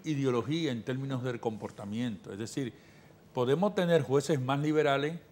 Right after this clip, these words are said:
como el caso de la Suprema Corte de Justicia, el juez Scalia, conservador, el juez Kennedy, más abierto, y en el Tribunal Constitucional Dominicano nosotros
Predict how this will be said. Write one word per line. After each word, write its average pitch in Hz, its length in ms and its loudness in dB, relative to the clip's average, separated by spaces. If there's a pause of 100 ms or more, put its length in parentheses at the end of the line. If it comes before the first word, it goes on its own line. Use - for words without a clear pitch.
(260)
como 104 200 -8
el 95 80 -8
caso 123 260 2
de - 60 2
la 135 40 0
Suprema 139 440 -4
Corte 135 280 -4
de 131 80 -4
Justicia, 135 500 -6
el 98 60 -8
juez 107 260 -4
Scalia, 143 480 -2 (720)
conservador, 113 680 0
el 101 80 -6
juez 117 260 -2
Kennedy, 127 460 0 (420)
más 110 260 -6
abierto, 131 560 -2 (480)
y 156 160 4
en 151 120 2
el 139 120 -2
Tribunal 127 460 0
Constitucional 170 640 -4
Dominicano 139 640 -6
nosotros 117 480 -8